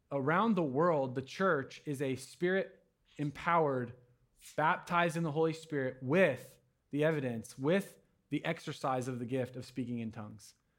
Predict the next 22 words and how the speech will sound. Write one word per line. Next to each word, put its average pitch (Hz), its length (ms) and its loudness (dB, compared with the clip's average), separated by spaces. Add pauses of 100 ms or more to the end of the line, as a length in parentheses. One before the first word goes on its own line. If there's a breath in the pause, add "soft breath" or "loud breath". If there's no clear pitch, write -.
(180)
Five 170 380 4
hundred 170 460 -2
and 139 220 -4
eighty 160 400 0
million 143 400 0
people 131 540 -4
speak 147 300 -6
in 131 80 -4
tongues. 120 400 -8 (840)
Now, 147 240 0
the 139 120 -2
place 185 560 2
in 185 160 4
the 175 80 4
world 151 260 4
where 143 120 4
that 147 140 4
is 127 140 0
not 156 340 2
the 139 60 -6
common 156 460 0
thing 110 420 -6